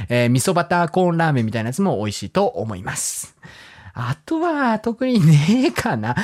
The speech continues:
あとはもうすすきのいてキャラ、キャバクラ行けばいいんじゃないですか。<laughs>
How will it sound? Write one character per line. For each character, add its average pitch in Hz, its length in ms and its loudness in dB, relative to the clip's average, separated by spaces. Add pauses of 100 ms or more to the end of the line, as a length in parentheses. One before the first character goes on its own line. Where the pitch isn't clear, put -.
(220)
あ 160 140 2
と 269 80 0
は 254 80 2
も 220 100 2
う - 20 0
す 165 140 0
す - 80 -2
き 190 80 -2
の 185 80 0
い 185 60 0
て 185 80 -4
キ 196 80 0
ャ - 20 2
ラ、 175 140 2
キ - 180 -4
ャ 180 60 4
バ 180 80 0
ク 202 80 0
ラ 196 80 4
行 - 80 2
け - 80 -2
ば 254 60 4
い - 20 6
い - 20 4
ん 143 40 4
じ - 100 0
ゃ - 60 0
な 202 40 6
い 175 40 6
で - 20 2
す - 200 -2
か。 147 100 -4
<laughs> 381 120 -6